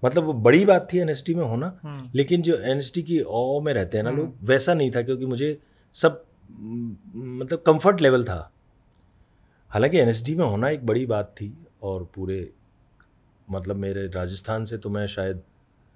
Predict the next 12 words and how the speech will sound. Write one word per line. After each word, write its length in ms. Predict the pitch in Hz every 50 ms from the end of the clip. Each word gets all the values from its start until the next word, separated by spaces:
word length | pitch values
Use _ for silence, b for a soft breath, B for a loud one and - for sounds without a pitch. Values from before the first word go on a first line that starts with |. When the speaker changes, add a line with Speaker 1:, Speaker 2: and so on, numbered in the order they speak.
| _ _ _ _ _ _ _ _ _ _ _ _ _ _ _ - 92
Speaker 1:
बहुत 420 | 92 85 87 104 117 131 139 127 101
वक्त 280 | 90 - - - - 110
बाद 260 | 107 110 110 101 -
किसी 240 | - 101 - - 101
का 120 | 92 104
हुआ 220 | 95 90 87 87 85
था, 120 | - 98
करीब 300 | 90 - 90 87 87 85 - _ _ _ _ _ _ _ _ _ _ - 82
बीस 380 | 82 82 82 82 90 104 101
पच्चीस 400 | - - 104 - - 123 110 -
साल 160 | - 107 101
बाद, 200 | 101 101 98 90